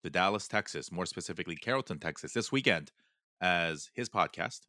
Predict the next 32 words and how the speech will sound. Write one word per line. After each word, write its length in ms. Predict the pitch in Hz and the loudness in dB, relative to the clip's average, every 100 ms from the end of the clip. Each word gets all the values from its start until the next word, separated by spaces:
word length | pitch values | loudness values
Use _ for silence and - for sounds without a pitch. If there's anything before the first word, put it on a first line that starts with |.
| - | 0
our 120 | 127 | 2
podcast, 500 | - 69 - - - _ _ _ _ - | 2 -4 -8 -12 -12 _ _ _ _ -4
The 80 | 90 | 2
Tanchi 320 | 107 117 110 | 2 2 2
Show, 320 | 135 160 208 | 4 2 2
is 300 | 85 85 82 | 4 4 4
having 300 | 80 78 78 | 2 0 0
our 100 | 76 | -2
second 440 | 71 123 123 123 - | 2 2 2 -2 0
in 320 | 113 123 120 110 _ 104 | 2 2 -2 -10 _ 2
real 180 | 104 | 4
life 360 | 95 95 98 - _ | 6 4 4 -4 _
recording 500 | - - 107 104 101 - | -2 4 4 4 -2 0
plus 380 | 113 135 - | 2 2 -2
listener 400 | - 87 101 87 | -6 -4 -2 -2
party. 400 | - 101 139 170 _ _ _ _ - | 2 4 4 0 _ _ _ _ -6
And 140 | 92 | -2
so 280 | - 92 90 | 4 4 4
you 120 | 92 | 2
can 100 | 90 | 0
head 180 | 95 92 | 2 2
over 200 | 87 87 | 2 0
to 400 | - 90 87 90 - _ - | 0 0 0 -2 -10 _ 0
at 300 | 95 - - - | 0 0 -6 -2
Tanchi 280 | 87 92 | -2 -2
Show 300 | 85 113 151 180 | -2 -2 -4 -4
on 160 | 80 | -4
the 120 | 71 82 | -4 -8
Instagram 380 | 78 82 80 76 | -6 -2 -2 -2
to 80 | |
learn 200 | 80 78 | -2 0
more, 280 | 90 135 143 | 4 4 4